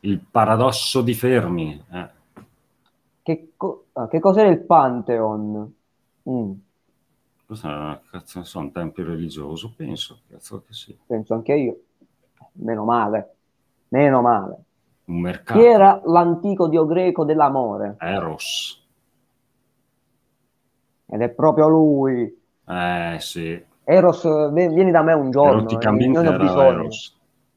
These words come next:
Speaker 2: Quale regione italiana ha il territorio più vasto? Eh.
Speaker 1: Ecco via. Forse la Sicilia.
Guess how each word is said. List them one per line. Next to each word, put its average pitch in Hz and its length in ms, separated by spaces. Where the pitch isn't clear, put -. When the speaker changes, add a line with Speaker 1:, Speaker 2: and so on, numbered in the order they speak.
Speaker 2:
Quale 220 180
regione 196 240
italiana 165 440
ha - 20
il 143 140
territorio 175 500
più 131 200
vasto? 107 640
Eh. - 260
Speaker 1:
Ecco - 240
via. 139 120
Forse - 300
la 67 100
Sicilia. - 640